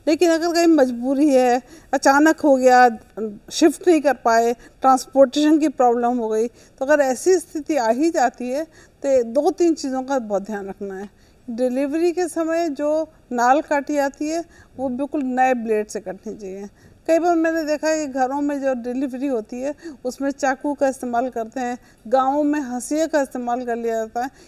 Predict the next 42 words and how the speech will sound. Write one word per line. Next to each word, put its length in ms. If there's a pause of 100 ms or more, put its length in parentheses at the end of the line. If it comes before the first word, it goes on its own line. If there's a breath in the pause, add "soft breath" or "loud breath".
(120 soft breath)
या 120
ब्लेड 420
को 320 (520 soft breath)
उबाल 380
के 80
यूज़ 280
कर 120
लेते 300
हैं। 120 (260)
ऐसा 260
नहीं 160
करना 200
चाहिए, 260 (300 soft breath)
हमेशा 480
नया 440
ब्लेड 340
ही 100
इस्तेमाल 460
करना 300
चाहिए। 380 (1000 soft breath)
उसके 280
बाद 280
जब 220 (380)
कट 180
जाए 220
नाल, 320 (200)
उसके 220
बाद 320
उसको 240
जो 160
धागा 380
बांधना 440
है, 220 (280 soft breath)
उसको 300
भी 140
अच्छे 420
से 180
उबाला 440
हुआ 220
हो 260 (380 soft breath)
और 100
उसको 380